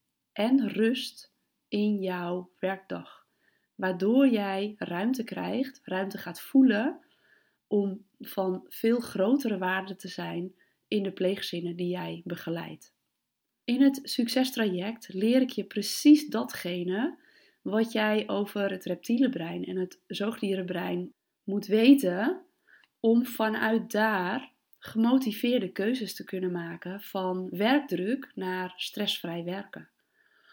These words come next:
Om een stressvrije modus te integreren en ook vol te houden in jouw lifestyle.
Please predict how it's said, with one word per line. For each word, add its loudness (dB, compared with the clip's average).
Om 6
een -2
stressvrije -2
modus 0
te -4
integreren -2
en -4
ook -8
vol 2
te -6
houden -6
in -4
jouw -2
lifestyle. -10